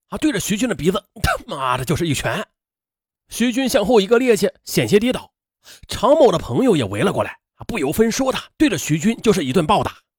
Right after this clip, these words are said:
常某呢，边打边骂：“王八蛋，你今天要是不给钱，老子他妈就打死你！”伤痕累累的徐军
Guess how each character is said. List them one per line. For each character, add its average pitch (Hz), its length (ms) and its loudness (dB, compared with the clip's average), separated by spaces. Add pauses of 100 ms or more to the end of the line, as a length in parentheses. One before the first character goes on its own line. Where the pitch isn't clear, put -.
(360)
常 214 220 -4
某 185 180 0
呢， 202 100 -2 (160)
边 269 220 -2
打 127 180 -6
边 196 160 2
骂 254 160 -4 (560)
：“王 - 240 0
八 110 160 -2
蛋， 139 320 -4 (320)
你 107 100 -6
今 110 160 -4
天 123 80 -2
要 123 60 0
是 - 100 -8
不 139 100 -8
给 127 120 -6
钱， - 260 -6 (220)
老 349 220 0
子 240 100 -2
他 294 60 2
妈 311 100 4
就 311 80 2
打 - 280 4
死 262 140 2
你！” 127 140 -10 (2250)
伤 240 300 0
痕 214 140 0
累 220 120 2
累 180 100 0
的 185 100 4
徐 170 240 2
军 180 400 0